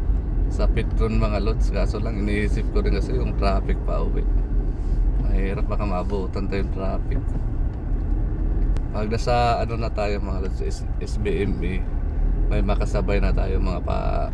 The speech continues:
expressway, no? Dito lang talaga wala. Tulog pa yung mga tao. Tayo hindi pa natutulog. <laughs> Siyempre,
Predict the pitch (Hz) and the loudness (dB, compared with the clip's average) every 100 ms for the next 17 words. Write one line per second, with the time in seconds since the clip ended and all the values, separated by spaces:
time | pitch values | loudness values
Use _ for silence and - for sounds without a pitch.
0 | - - - 87 - - - - 80 - | -2 -2 -2 -2 -2 -2 -2 -2 0 0
1 | - - - - - 113 107 113 110 110 | 0 0 0 0 2 2 2 2 0 0
2 | 104 101 98 92 90 - 78 - - - | 0 0 0 0 -2 -2 -2 0 0 0
3 | - - - - - - - - - - | 0 -2 -4 -2 -2 0 0 2 2 0
4 | - - - - - - - - - - | 0 -2 -2 -2 -2 -2 -2 -4 -4 -2
5 | - - - - - - - - - 98 | -2 -2 -2 -2 -2 -2 0 0 0 0
6 | 95 - 104 101 101 98 95 95 92 - | 0 2 2 2 2 2 2 2 0 -2
7 | 69 - - - - - - - - - | -4 -4 -4 -2 -2 -4 -4 -2 -2 0
8 | - - - 104 101 104 98 98 - 98 | 0 2 2 2 2 2 2 0 -2 0
9 | 98 98 - 92 90 90 87 - - - | 0 0 -2 -2 -2 -2 0 2 2 0
10 | - - - - - - - - - - | 0 0 0 -2 -4 -2 -2 -2 -4 -4
11 | - - 123 120 - - - - - - | -4 -4 -2 -2 -2 -2 -4 -2 -2 -4
12 | - - - - - - - - - - | -2 -2 -2 -2 0 0 2 2 2 2
13 | - - - - - - - - - - | 2 0 -2 -4 -4 -2 0 0 2 2
14 | - - - 110 - | 2 2 2 2 2